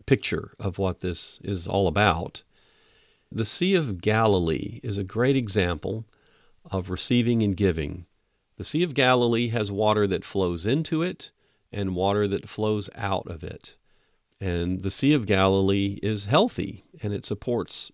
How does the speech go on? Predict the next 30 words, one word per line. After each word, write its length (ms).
life. 640
There's 260
water 300
coming 320
in 320
and 260
water 220
going 320
out, 220
and 120
the 60
water 340
is 140
fresh 600
and 140
healthy 480
and 140
good. 400
And 140
the 80
Dead 340
Sea 460
has 240
water 280
flowing 440
in, 440
but 160
nothing 500
flowing 500
out. 500